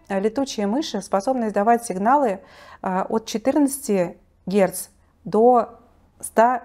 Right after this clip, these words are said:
килогерц, то есть до ста тысяч герц. Такой достаточно большой диапазон. Э, наше ухо улавливает гораздо меньший диапазон звуков в частоте от двадцати до двадцати тысяч герц. То есть мы, конечно, не можем слушать,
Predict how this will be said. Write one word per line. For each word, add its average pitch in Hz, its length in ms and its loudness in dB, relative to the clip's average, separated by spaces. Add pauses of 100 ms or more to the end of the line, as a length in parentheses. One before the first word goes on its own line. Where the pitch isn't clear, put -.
(120)
килогерц, 180 760 -2 (100)
то - 80 -8
есть 170 160 -6
до 175 100 -2
ста 202 200 -4
тысяч 180 380 -10
герц. - 380 -12 (300)
Такой - 280 2
достаточно 202 460 -4
большой 208 320 0
диапазон. 294 600 0 (500)
Э, 190 300 0
наше 302 360 2
ухо 233 400 2
улавливает 214 640 0
гораздо 226 400 2
меньший 233 320 -4
диапазон 180 480 -2
звуков 220 480 -2 (320)
в - 60 -20
частоте 220 520 0
от 190 240 -2
двадцати 208 500 -2
до 240 140 0
двадцати 208 460 -4
тысяч 202 360 -4
герц. 170 440 -2 (400)
То 202 80 2
есть 214 180 0
мы, 262 440 2
конечно, 233 420 0
не 220 120 0
можем 226 420 0 (100)
слушать, - 500 -10